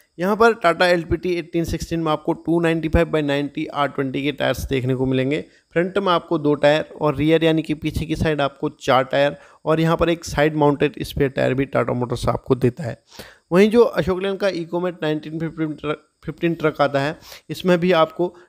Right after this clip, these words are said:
टू नाइंटी फ़ाइव by नाइंटी आर ट्वेंटी के टायर्स देखने को मिलेंगे। इसमें भी फ्रंट में दो, रियर में चार और एक इस-,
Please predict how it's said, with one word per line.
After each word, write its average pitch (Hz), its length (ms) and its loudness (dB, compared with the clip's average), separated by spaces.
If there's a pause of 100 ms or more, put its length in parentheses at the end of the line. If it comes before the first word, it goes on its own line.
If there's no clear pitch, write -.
टू 170 140 2
नाइंटी 180 260 2
फ़ाइव 175 220 2
by 170 120 2
नाइंटी 151 360 0
आर 143 200 0
ट्वेंटी 139 300 -4
के 143 120 -4
टायर्स 135 340 -2
देखने 143 260 -2
को 147 80 0
मिलेंगे। 151 280 2
इसमें 165 360 -2
भी 170 100 0
फ्रंट 151 300 -2
में 143 180 0
दो, 160 300 4
रियर 143 280 4
में 151 240 -2 (140)
चार 160 360 4
और 156 300 2
एक 160 200 2
इस-, 143 220 -6